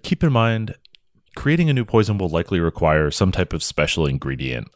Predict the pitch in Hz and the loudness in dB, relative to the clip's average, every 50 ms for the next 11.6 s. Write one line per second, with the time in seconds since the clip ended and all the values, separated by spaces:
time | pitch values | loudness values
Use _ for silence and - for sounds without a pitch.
0 | _ _ - - 76 73 71 71 85 110 120 123 - 110 107 98 - - 101 - | _ _ -4 -4 -2 -2 -2 0 2 2 2 2 2 0 -2 0 0 -2 -4 -2
1 | - 95 90 87 85 82 82 82 80 78 80 - - - - - 104 90 85 80 | 0 2 2 2 2 2 0 0 0 0 -2 -4 -6 -10 -4 0 0 2 2 0
2 | 65 65 85 82 73 69 69 67 - - - 58 - - - - - - - _ | 0 -2 -2 -2 -2 -2 -4 -4 -6 -6 -6 -8 -8 -8 -10 -12 -14 -16 -20 _
3 | _ - 82 80 80 80 78 76 - - 110 90 - - 90 82 80 78 76 - | _ -8 -4 -2 -2 0 -2 -2 -2 -2 -2 0 0 0 0 2 2 0 -2 -4
4 | - - - - - - - - 104 - - - - - _ - - 82 76 76 | -8 -16 -20 -20 -20 -10 -6 -4 -4 -4 -4 -6 -10 -12 _ -6 -4 -4 -2 -2
5 | 71 - - _ _ - 139 143 139 123 117 113 110 104 101 95 90 90 87 98 | -4 -6 -10 _ _ -2 0 2 2 2 0 0 2 2 2 2 0 0 2 2
6 | 101 98 98 90 87 87 87 87 82 80 80 78 - - 85 80 - - - 82 | 2 4 2 2 2 4 4 4 2 2 0 -2 -2 -2 -2 -2 -2 -6 -8 -6
7 | - - 85 78 - - 85 78 67 - 67 67 69 67 - - - - - - | -4 -2 -2 -2 -2 -2 -4 -4 -2 -2 -4 -4 -4 -6 -8 -12 -14 -16 -8 -4
8 | - 117 98 95 90 95 90 87 87 87 85 82 - - - 101 92 90 85 85 | -2 -2 0 0 0 2 2 2 2 2 0 -2 -4 -2 0 2 2 4 2 2
9 | 80 - - - - 82 82 87 87 87 85 82 80 80 80 78 - - - - | -2 -6 -10 -8 -6 -2 0 2 2 4 2 2 2 0 -2 -2 -4 -8 -10 -14
10 | - - - - 85 82 - 92 90 - - - 98 90 85 82 - - 92 82 | -20 -14 -8 -6 -4 -2 0 0 0 0 0 0 0 0 0 0 0 -2 -2 -2
11 | 82 80 - 90 85 82 82 80 82 80 - - | -4 -4 -2 -2 0 0 0 -2 -2 -4 -6 -10